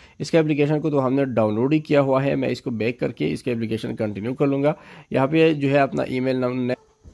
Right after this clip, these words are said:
अच्छा जी, इसके अलावा आप लोगों ने अपना निकनेम देना है, जैसे मेरा था मिस्टर रिक्स, तो आप लोगों ने भी यहाँ पे अपना,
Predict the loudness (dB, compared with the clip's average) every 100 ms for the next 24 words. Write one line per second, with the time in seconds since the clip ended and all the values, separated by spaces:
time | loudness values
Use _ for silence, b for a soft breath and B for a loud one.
0 | _ -4 0 2 2 0 2 6 8 8
1 | 6 4 2 -2 -2 -2 -2 0 2 2
2 | 0 0 0 2 4 4 2 2 0 2
3 | 2 4 4 2 2 0 -2 -4 -2 -2
4 | -4 0 0 2 0 0 0 -2 -2 -2
5 | -2 -2 -2 -2 0